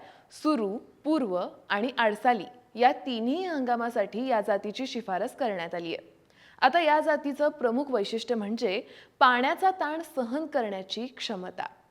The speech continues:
याशिवाय क्षारयुक्त जमिनीतही या जातीची चांगली उगवण होते. फुले ऊस एक तीन शून्य शून्य सात या जातीची उत्पादन क्षमता इतर जातीच्या तुलनेत चांगली आहे. मध्यवर्ती ऊस संशोधन केंद्रामध्ये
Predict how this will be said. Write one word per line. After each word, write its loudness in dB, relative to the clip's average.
याशिवाय 0
क्षारयुक्त 4
जमिनीतही 0
या 2
जातीची -4
चांगली 0
उगवण -2
होते. -12
फुले 2
ऊस 0
एक -2
तीन -2
शून्य -2
शून्य -4
सात -4
या 4
जातीची -2
उत्पादन -2
क्षमता 0
इतर -2
जातीच्या -2
तुलनेत -4
चांगली -2
आहे. -4
मध्यवर्ती 4
ऊस -2
संशोधन 0
केंद्रामध्ये -2